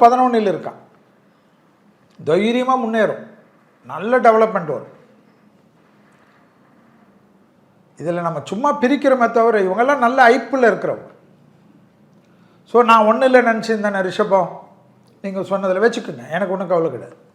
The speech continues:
ஆனா ஹெல்ப் பண்ணும் ராகுலாம். ஜென்மத்துல குரு வர்றதுனால தேக ஆரோக்கியம் கவனமா பார்த்துக்கக்கூடிய ராசிக்காரர்கள் ரிஷப ராசி. பெரியவர்களுடைய ஹெல்த்தையும் பார்த்துக்கணும். ரிஷபத்துக்கு பெரிய அட்வான்டேஜ், ரிஷபம் இருக்கிற வீட்டுல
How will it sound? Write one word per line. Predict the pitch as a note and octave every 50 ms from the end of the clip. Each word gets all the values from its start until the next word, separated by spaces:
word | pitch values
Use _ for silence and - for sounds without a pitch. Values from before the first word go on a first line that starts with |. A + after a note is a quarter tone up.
| _ _ _ _ _ _ _ _ _ _ _ _ _ _ _ _ _ _ _ _ _ _ _ _ _ _
ஆனா | - F#3+ F#3
ஹெல்ப் | G3+ A#3 C4+ C4+ -
பண்ணும் | A3 D#3 B2+ - - C3
ராகுலாம். | D3 E3 D3+ D3 B2 A#2+ - - - _ _ _ _ _ _ _ _ _ _ _ _ _ _ _ _ _ _ _ _ -
ஜென்மத்துல | E3 A3 C4 D4 D#4+ D4+ D4+ C#4 B3 A3
குரு | F3+ A3 A#3 C4 B3+
வர்றதுனால | A#3 G#3 G3+ G3+ G3+ G3+ G#3+ A#3+ A3 E3+
தேக | G3 G#3+ B3+ C#4+ C#4+ D4
ஆரோக்கியம் | C#4 B3+ A3+ G3+ - G3 F#3 D#3+ D#3
கவனமா | E3+ F#3 G3 G#3 G3+ G#3+ - -
பார்த்துக்கக்கூடிய | F#3+ F#3+ F#3 - F3 F#3 E3+ F3 E3 E3 D#3+ D3+
ராசிக்காரர்கள் | D#3+ E3 D#3+ F3+ - E3 D#3+ D#3 E3 F#3+ F#3 F3 D3
ரிஷப | - F3 D3 C#3+ B2
ராசி. | A2 F#2+ - - _ _ _ _ _ _ _ _ _ _ _ _ _ _ _ _ _ _ _ _ _ _ _ _ _ _ _ _ _ _ _ _ _ -
பெரியவர்களுடைய | G#3 B3 C#4+ C#4+ C#4 B3+ A#3+ A3+ G#3 G3 F#3+ F#3
ஹெல்த்தையும் | F#3+ G3 F#3 E3+ A3+ A3 E3+
பார்த்துக்கணும். | D#3+ C#3+ C3+ - - - - - D3
ரிஷபத்துக்கு | F3+ F3+ - D#4 B3 D#4 A3 C4+ A3 G3+ - G#3+
பெரிய | A3 B3 C#4 C#4 A#3+
அட்வான்டேஜ், | G3 G#3+ G#3+ G#3+ G3+ G3+ G3+ G3 E3+ G#3+ C4 D#4+ - - - - _ _ _ _ _ _ _ _ _ _ _ _ _ _ _ _ _ _ _ _ _ _ _ _ _
ரிஷபம் | F#3 F3+ - D4 C#4+ D4 C#4
இருக்கிற | C4+ A#3 A#3 A3+ G#3 G3+
வீட்டுல | A#3+ A#3+ - B3+